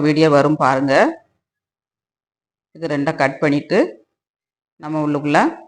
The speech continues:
கார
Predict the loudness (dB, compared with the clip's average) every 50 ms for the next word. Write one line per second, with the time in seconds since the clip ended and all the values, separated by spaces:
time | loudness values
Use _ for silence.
0 | _ _ _ _ _ _ _ _ _ _ _ _ _ _ _ _ _ _ _ _
1 | _ _ _ _ _ _ _ _ _ _ _ _ _ _ _ _ _ _ _ _
2 | _ _ _ _ _ _ _ _ _ _ _ _ _ _ _ _ _ _ _ _
3 | _ _ _ -4 -4 -2 0